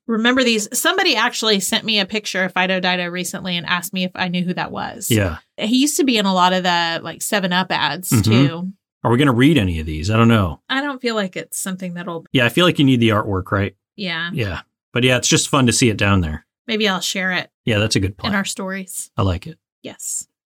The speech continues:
Speaker 2: Keep an eye out on the
Speaker 1: And if,
Speaker 2: socials.
Speaker 1: if you don't see it, ask me about it. And I'll,
Speaker 2: That's right,
Speaker 1: <laughs> I might
Speaker 2: yeah.
Speaker 1: need to be reminded.
Speaker 2: Remind her.
Speaker 1: <laughs> We went through that pretty fast.
Speaker 2: We did.
Speaker 1: So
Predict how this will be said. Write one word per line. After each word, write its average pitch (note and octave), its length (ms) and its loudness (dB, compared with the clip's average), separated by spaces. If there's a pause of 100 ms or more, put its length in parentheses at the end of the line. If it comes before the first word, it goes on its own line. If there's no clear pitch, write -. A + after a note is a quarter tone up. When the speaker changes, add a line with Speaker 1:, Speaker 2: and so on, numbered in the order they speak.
Speaker 2:
Keep C#3+ 200 0
an B2+ 40 2
eye G2 160 2
out D#2 300 -8 (200)
on G#2+ 120 0
the G2+ 60 0
Speaker 1:
And - 40 2
if, A#3 60 4
Speaker 2:
socials. G2+ 360 2
Speaker 1:
if B3 120 -2
you A#3 40 0
don't A#3 200 0
see A#3+ 160 2
it, - 20 4
ask G3+ 240 0
me F#3+ 80 -4
about E3+ 220 -4
it. F3 100 -6
And F3+ 80 -8
I'll, F3 80 0
Speaker 2:
That's F#3 220 0 (160)
right, A3+ 120 4
Speaker 1:
<laughs> - 0 -
I B3+ 60 2
might G#3+ 200 4
Speaker 2:
yeah. A3 100 4
Speaker 1:
need G#3+ 60 4
to G3 100 4
be F#3+ 80 4
reminded. F#3 500 2 (140)
Speaker 2:
Remind E3 340 2
her. E2 160 -4 (340)
Speaker 1:
<laughs> A#3+ 120 0 (1600)
We D4+ 180 4
went G#4+ 240 0
through B3 160 2
that C#4+ 220 0
pretty G#3+ 260 2
fast. G3 880 -2
Speaker 2:
We A#2+ 80 2
did. B2 240 2
Speaker 1:
So F#3 580 0